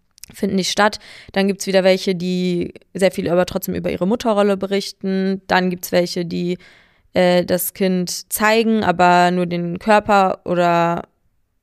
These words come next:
ja, dann ein Emoji oder so übern-, übers Gesicht machen. Dann gibt's auch natürlich Leute, die, da bin ich mir sehr sicher, dass du direkt schreien wirst,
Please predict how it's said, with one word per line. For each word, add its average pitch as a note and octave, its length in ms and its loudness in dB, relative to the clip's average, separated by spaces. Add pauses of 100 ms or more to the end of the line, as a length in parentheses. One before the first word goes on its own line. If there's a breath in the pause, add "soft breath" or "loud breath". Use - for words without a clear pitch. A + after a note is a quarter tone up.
(280)
ja, F3 120 0
dann E3+ 180 -4
ein - 60 -8
Emoji G3 440 2
oder F3+ 200 0
so F#3 100 -4
übern-, F3+ 400 -2
übers F3+ 260 -6
Gesicht F#3+ 260 -8
machen. F#3+ 260 -2 (440 loud breath)
Dann G3 160 4
gibt's F#3 180 -2
auch D#3+ 120 -4
natürlich E3+ 680 -6
Leute, E3 480 0
die, - 340 -14
da E3+ 140 -6
bin E3 120 -4
ich E3 120 -8
mir E3+ 60 -4
sehr E3+ 120 0
sicher, E3+ 220 -6
dass E3+ 140 -4
du E3+ 60 -6
direkt F3+ 220 -2
schreien G3 280 0
wirst, G3 200 -2